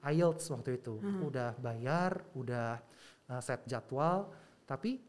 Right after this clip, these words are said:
Speaker 1: kita tahu ya, awal tahun dua ribu dua puluh itu kan covid.
Speaker 2: covid.
Speaker 1: Baru pertama kali menyerang kan.
Speaker 2: Bener, bener.
Speaker 1: Baru pertama kali menyerang.
Speaker 2: Iya.
Speaker 1: Aku benar-benar nggak expect bahwa ternyata jadwal yang udah aku set itu
Speaker 2: Hmm.
Speaker 1: adalah,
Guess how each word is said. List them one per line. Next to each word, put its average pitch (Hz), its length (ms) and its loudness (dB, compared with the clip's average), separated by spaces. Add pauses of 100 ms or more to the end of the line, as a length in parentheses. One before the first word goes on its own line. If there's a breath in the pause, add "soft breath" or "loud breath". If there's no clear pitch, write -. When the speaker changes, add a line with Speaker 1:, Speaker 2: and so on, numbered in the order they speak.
(180)
Speaker 1:
kita - 220 -4
tahu 196 240 2
ya, 135 240 4
awal 131 220 0
tahun 127 180 0
dua 127 80 0
ribu 127 160 -2
dua 127 80 2
puluh 131 240 0
itu 147 80 -4
kan 240 160 0
covid. 120 400 -4
Speaker 2:
covid. - 160 -6
Speaker 1:
Baru 131 160 2
pertama 127 360 -2
kali 123 200 0
menyerang 120 480 -2
kan. 185 160 0
Speaker 2:
Bener, 185 160 2
bener. 170 240 -2
Speaker 1:
Baru 123 200 0
pertama 117 280 -4
kali 113 200 -4
menyerang. 107 360 -6 (400 loud breath)
Speaker 2:
Iya. 160 160 -6
Speaker 1:
Aku 170 100 -4
benar-benar 147 460 2
nggak 131 240 0
expect - 560 -4
bahwa 127 240 -4
ternyata 127 400 0 (300 loud breath)
jadwal 135 420 4
yang 143 140 0
udah 131 260 -2
aku 143 220 -4
set 123 260 -2
itu 175 480 -2
Speaker 2:
Hmm. 196 240 -6 (300 loud breath)
Speaker 1:
adalah, 147 420 2